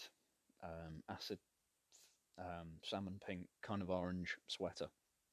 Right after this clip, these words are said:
I'm goading the seagulls. Oh, there's an evil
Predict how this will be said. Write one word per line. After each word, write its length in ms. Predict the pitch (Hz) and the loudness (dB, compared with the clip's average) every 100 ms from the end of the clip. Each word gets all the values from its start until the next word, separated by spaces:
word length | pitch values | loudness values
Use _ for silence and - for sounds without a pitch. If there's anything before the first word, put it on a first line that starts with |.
| _ _ _ _ - 101 | _ _ _ _ -12 -4
I'm 140 | 92 | 2
goading 420 | 104 92 87 82 | 6 6 4 -2
the 60 | 80 | -4
seagulls. 460 | - 82 82 78 - _ _ _ _ _ _ _ _ _ _ - | -4 -6 -4 -6 -8 _ _ _ _ _ _ _ _ _ _ -4
Oh, 140 | 139 92 - _ _ _ | -2 -4 -10 _ _ _
there's 140 | 104 92 | -6 -2
an 80 | |
evil 280 | 95 98 87 | 0 0 -4